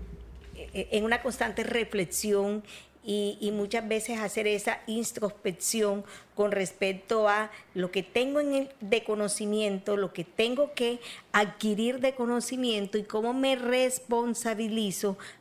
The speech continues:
para ir aplicándolo a mi vida. ¿Por qué?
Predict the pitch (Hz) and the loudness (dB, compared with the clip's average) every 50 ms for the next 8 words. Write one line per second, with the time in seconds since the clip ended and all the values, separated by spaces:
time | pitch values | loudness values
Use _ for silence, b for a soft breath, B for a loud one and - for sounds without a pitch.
0 | - - - 208 202 196 190 185 185 214 254 302 320 - - - - - 190 185 | -6 2 4 6 6 6 6 4 2 2 2 0 0 -2 -6 -10 -6 -4 -4 -2
1 | - - 190 180 - - 185 180 180 185 185 180 196 196 208 208 - - - - | -2 -4 -6 -4 -2 0 0 0 0 -2 -2 0 0 0 0 0 -2 -4 -2 2
2 | 202 196 196 202 202 208 196 185 185 180 160 165 175 170 139 - - - B B | 4 4 4 4 2 2 0 0 0 0 2 2 2 2 0 0 -4 -8 B B
3 | B B B B B B B - - - - 233 226 220 - 294 311 403 415 | B B B B B B B -20 -4 0 0 0 0 2 2 2 2 2 0